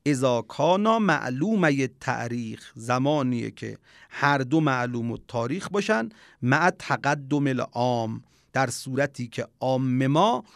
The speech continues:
مقدم باشه. فهذه علی صورتین، این خودش بر دو صورت تقسیم می‌شه که ان شاء الله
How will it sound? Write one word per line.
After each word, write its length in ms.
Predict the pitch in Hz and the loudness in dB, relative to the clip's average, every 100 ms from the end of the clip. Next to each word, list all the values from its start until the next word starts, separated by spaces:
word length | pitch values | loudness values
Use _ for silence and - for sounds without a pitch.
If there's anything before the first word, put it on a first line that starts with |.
| - _ | -20 _
مقدم 920 | 123 139 139 135 120 117 139 131 110 | 2 2 4 2 2 2 2 4 2
باشه. 440 | 110 107 113 110 - _ _ | -2 -6 -10 -12 -16 _ _
فهذه 880 | - 123 117 131 127 120 127 156 247 | -2 0 2 0 0 -4 -6 -4 -2
علی 300 | 180 156 135 | 2 4 4
صورتین، 840 | 117 - 123 113 - 127 120 113 - _ _ _ | 2 -6 -4 -4 -2 -2 -2 -4 -10 _ _ _
این 220 | 190 190 | 0 0
خودش 580 | - 147 123 110 - - _ _ 117 | 0 -2 -2 -6 -10 -18 _ _ -2
بر 220 | 123 131 | 2 2
دو 360 | 117 117 185 | 0 -2 0
صورت 520 | 254 - 208 190 185 - | 0 -2 0 2 2 0
تقسیم 520 | 175 165 - - 180 | -2 -2 -6 -4 -2
می‌شه 540 | 180 185 - 208 233 - - - | -2 -2 0 2 0 -4 -18 -20
که 180 | - 120 | -8 -4
ان 120 | 117 | -4
شاء 300 | 113 - 117 | -4 -4 -4
الله 520 | 117 113 117 139 180 | -4 -4 0 2 2